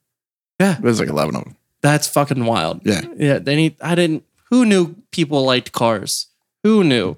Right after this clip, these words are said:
Speaker 2: They did.
Speaker 1: <laughs> All right, so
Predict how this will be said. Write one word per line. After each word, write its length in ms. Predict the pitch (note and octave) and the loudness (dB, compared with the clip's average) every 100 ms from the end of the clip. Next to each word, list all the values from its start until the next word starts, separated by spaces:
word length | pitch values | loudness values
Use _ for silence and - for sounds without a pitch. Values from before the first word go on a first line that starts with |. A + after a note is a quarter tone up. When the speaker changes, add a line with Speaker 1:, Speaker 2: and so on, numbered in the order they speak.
| - | -4
Speaker 2:
They 200 | G#2+ A2+ | -2 0
did. 140 | - _ _ | -2 _ _
Speaker 1:
<laughs> 140 | - - - B3+ - C#4+ - - - - - - - - - - - | -4 -2 -2 -2 -2 -2 -2 -4 -4 -4 -4 -2 -6 -6 -18 -18 -6
All 80 | F#3+ | 0
right, 220 | F#3+ D#3+ | 2 0
so 600 | D#3 G3 F#3+ F#3+ F3 D3 | 2 2 2 2 0 -2